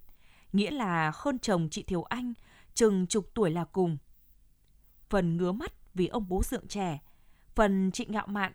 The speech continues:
coi nhà này là tiêu chuẩn nhà nước phân cho mẹ chị.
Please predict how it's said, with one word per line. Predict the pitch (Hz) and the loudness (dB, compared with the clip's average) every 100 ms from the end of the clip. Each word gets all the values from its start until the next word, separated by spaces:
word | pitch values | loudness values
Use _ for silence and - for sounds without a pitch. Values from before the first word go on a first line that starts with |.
| - | -8
coi | - 302 | -6 -4
nhà | 220 | -2
này | 170 175 170 151 - - | -2 -2 -2 -6 -12 -6
là | 208 196 | -2 -2
tiêu | - 320 | -2 -6
chuẩn | - 240 151 | -2 -2 0
nhà | 170 156 | -2 -2
nước | 185 359 - - - - | -2 -4 -6 -20 -8 0
phân | 220 208 | 2 0
cho | 226 | -4
mẹ | 190 185 | -4 -6
chị. | - 196 175 | -4 -4 -4